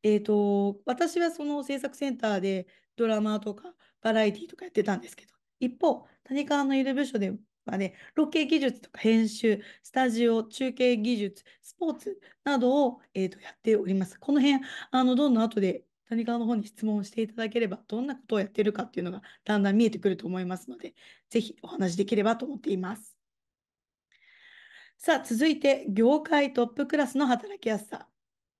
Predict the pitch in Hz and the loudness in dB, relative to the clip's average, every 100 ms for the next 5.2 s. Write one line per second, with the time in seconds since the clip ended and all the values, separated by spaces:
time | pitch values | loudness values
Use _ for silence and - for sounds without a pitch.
0 | _ _ _ _ - - - - 233 226 | _ _ _ _ -20 -20 -10 -2 0 0
1 | 220 254 254 302 302 320 311 277 220 208 | 2 2 2 -2 0 2 2 0 0 0
2 | 208 202 202 233 240 254 247 240 247 233 | 0 -2 -4 -4 -4 -2 -2 -2 -4 -2
3 | 269 285 269 262 262 254 247 240 240 233 | -4 -4 -4 -2 -4 -2 -4 -4 -4 0
4 | 240 240 _ 214 226 226 233 202 - _ | 0 -4 _ -8 -8 -6 -6 -6 -10 _
5 | - - | -20 -20